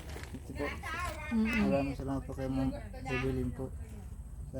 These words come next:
Speaker 1: binigay niya yung food supplement po.
Speaker 2: Yan, ano lang yan. Kokoshi, ano lang yan, cocoa powder, chocolate, na may, ah, mushroom. Ganda yan. Pampataba yan, Mark. Baka pagbalik ko dito, matabang-mataba ka na.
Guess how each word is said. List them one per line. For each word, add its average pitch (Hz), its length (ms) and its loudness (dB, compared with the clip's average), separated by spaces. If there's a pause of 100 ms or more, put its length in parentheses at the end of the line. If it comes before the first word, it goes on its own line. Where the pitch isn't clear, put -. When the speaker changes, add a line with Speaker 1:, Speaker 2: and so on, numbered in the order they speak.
Speaker 1:
binigay 131 400 0
niya 131 160 2
yung 131 300 2
food 135 180 0
supplement 123 520 -2
po. 120 160 -4 (560)
Speaker 2:
Yan, 320 180 12
ano 370 180 12
lang 370 200 12
yan. 359 260 12 (500)
Kokoshi, 311 400 12
ano 311 240 10
lang 311 160 10
yan, 302 240 10
cocoa 285 320 12
powder, 254 640 12 (480)
chocolate, 247 480 6 (480)
na 220 240 4
may, 240 480 12
ah, 233 320 12 (400)
mushroom. 226 560 4 (560)
Ganda 302 240 12
yan. 330 240 12 (240)
Pampataba 330 560 12
yan, 311 240 10
Mark. 262 320 12 (720)
Baka 294 240 12
pagbalik 320 320 12
ko 320 80 10
dito, 311 240 12
matabang-mataba 294 640 12
ka 285 160 12
na. 269 160 12